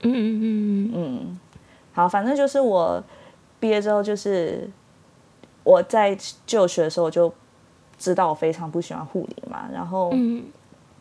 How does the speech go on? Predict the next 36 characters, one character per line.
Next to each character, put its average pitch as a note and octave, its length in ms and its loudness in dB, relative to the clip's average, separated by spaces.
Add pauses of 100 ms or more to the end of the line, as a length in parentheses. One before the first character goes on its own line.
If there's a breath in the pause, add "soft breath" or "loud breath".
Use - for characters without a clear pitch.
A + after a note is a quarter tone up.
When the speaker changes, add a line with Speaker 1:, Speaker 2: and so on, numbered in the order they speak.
(120)
Speaker 2:
之 G#3 140 0
后 F#3+ 100 6
考 D#3+ 240 -2
了 - 260 -6
插 F3 280 -4
大 E3+ 180 2
之 E3 220 -6
后， D#3+ 280 0 (1000 loud breath)
那 G3+ 160 -4
个 F3+ 100 -2
时 E3+ 180 -4
候 D#3+ 400 0 (920 soft breath)
刚 F3 160 0
好 F3 120 -2
我 D#3 80 -2
们 D3+ 120 -8
公 E3 180 -2
司 E3+ 160 -8
就 E3 180 0
说 D#3 380 -2
有， D3 420 -4 (1120)
就 F3+ 140 -6
是 D#3 240 -8
要 D#3+ 220 0 (300)
可 F3+ 140 -2
以 D#3+ 100 0
招 D3+ 280 -4
考 D#3 200 -6
空 D#3 240 -12
服 - 160 -10
人 - 180 -6
员， - 120 -6
我 A1+ 140 -4
就 E3 240 -6
去。 - 380 -10 (460 loud breath)
Speaker 1:
嗯。 A3+ 460 0